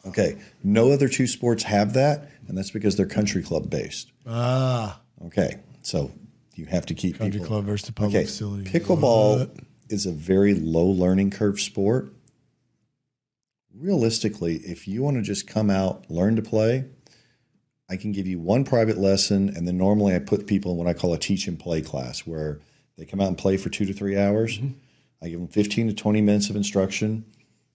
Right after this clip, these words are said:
Speaker 1: and I'll put, like, twenty people out there playing, and then I just walk around and go, "No, no, not like that. Do it the other way." That's the fastest way to play.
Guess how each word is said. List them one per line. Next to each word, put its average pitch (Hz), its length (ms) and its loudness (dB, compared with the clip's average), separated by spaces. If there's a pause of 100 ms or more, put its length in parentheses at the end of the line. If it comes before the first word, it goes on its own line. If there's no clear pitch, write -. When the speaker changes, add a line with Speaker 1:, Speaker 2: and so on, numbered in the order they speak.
Speaker 1:
and 76 140 -10
I'll 80 100 -8
put, 90 200 -8
like, 85 180 -10
twenty 98 280 -4
people 101 340 -2
out 92 140 0
there 101 100 2
playing, 95 400 0
and 90 100 -2
then 90 80 0
I 92 80 2
just 87 140 -4
walk 90 260 2
around 95 140 2
and 87 80 -4
go, 87 80 -2
"No, 160 240 4
no, 208 200 8
not 196 220 6
like 202 200 4
that. 202 260 6
Do 170 100 8
it 190 60 6
the 196 180 8
other 180 160 6
way." 131 260 4 (2250)
That's 95 160 0
the - 80 -6
fastest 78 440 -4
way 78 100 -8
to 73 60 -10
play. 69 340 -8